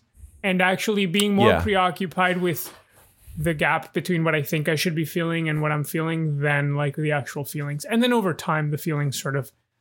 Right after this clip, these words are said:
Speaker 1: trickle in, especially when it's something really shocking.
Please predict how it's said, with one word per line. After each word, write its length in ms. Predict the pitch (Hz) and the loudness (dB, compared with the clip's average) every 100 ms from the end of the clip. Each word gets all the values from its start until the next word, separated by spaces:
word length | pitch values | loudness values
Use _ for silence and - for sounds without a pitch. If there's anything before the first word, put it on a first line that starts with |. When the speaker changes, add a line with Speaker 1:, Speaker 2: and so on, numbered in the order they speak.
| _ | _
Speaker 1:
trickle 340 | - 160 165 151 | -6 -4 0 0
in, 140 | 151 | 0
especially 420 | 147 - 156 170 156 | -2 -2 -4 -2 -2
when 120 | 151 | -2
it's 100 | 143 | -2
something 280 | 147 156 151 | -2 -2 -2
really 200 | 151 151 | -2 -2
shocking. 600 | - 147 147 170 160 | -2 -2 -2 -6 -6